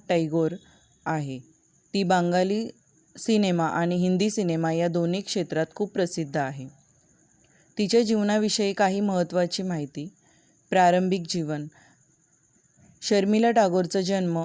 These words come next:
आठ डिसेंबर एकोणीसशे चव्वेचाळीस रोजी हैदराबाद, भारतात झाला. ती प्रसिद्ध कवी रवींद्रनाथ टागोर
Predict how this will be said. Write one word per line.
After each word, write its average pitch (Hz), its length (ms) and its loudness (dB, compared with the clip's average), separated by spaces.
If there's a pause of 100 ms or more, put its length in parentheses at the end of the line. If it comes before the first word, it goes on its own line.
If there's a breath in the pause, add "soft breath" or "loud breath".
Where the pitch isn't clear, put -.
(120)
आठ 180 180 0
डिसेंबर 175 640 -2
एकोणीसशे 175 500 -2
चव्वेचाळीस 170 680 -2
रोजी 147 360 -2 (420 loud breath)
हैदराबाद, 185 600 2
भारतात 165 400 2
झाला. 151 360 -4 (680)
ती 220 80 2
प्रसिद्ध 202 520 2
कवी 170 400 2 (460 soft breath)
रवींद्रनाथ 196 720 2 (500)
टागोर 160 380 2